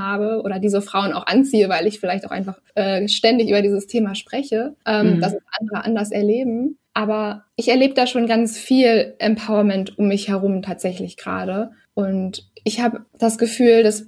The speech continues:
Speaker 1: es ist möglich, auch das öffentlich zu teilen und den Support auch zu bekommen. Das sehe ich jetzt gerade durch mein Buch zum Beispiel, ähm, um das mal konkreter zu machen. Ich habe selten so viele Nachrichten bekommen, so viele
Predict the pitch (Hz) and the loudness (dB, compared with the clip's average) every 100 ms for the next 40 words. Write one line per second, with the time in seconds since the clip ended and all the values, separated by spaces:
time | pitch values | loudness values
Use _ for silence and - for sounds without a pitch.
0 | - 208 220 247 240 269 285 196 175 - | -4 0 2 6 6 6 4 2 0 -6
1 | - - 339 _ _ - 180 - - 185 | -20 -20 -20 _ _ -6 -6 -4 -6 -6
2 | - - 190 202 196 185 190 - - 214 | -6 -4 -2 -2 -4 -6 -8 -10 -6 -2
3 | 196 185 180 185 - 185 185 _ - - | 0 0 -2 -6 -6 -6 -6 _ -8 0
4 | 208 208 - 202 190 190 - _ _ - | 2 2 0 0 2 0 -4 _ _ -8
5 | 185 - - 202 208 262 214 196 220 220 | -8 -6 -2 -2 0 2 4 2 0 -2
6 | 208 - 196 185 190 185 196 202 269 226 | -2 -2 -2 -2 -2 -2 -4 0 0 0
7 | - - 190 190 185 - 190 185 190 - | -2 -6 -4 -4 -4 -2 -2 -2 -4 -6
8 | 185 190 190 - _ _ _ 220 208 214 | -8 -6 -8 -10 _ _ _ 2 2 2
9 | 202 208 - 247 233 208 202 214 220 190 | -2 -2 0 2 2 0 -2 -2 -2 -4
10 | - _ 208 233 226 220 262 277 240 226 | -8 _ 0 2 4 4 4 4 2 4
11 | 226 254 - - 254 240 226 226 247 226 | 4 2 0 2 2 4 0 -2 -4 -6
12 | - 220 - 220 214 208 220 - 226 208 | -4 -4 -4 -2 0 0 0 0 2 2
13 | 208 | 0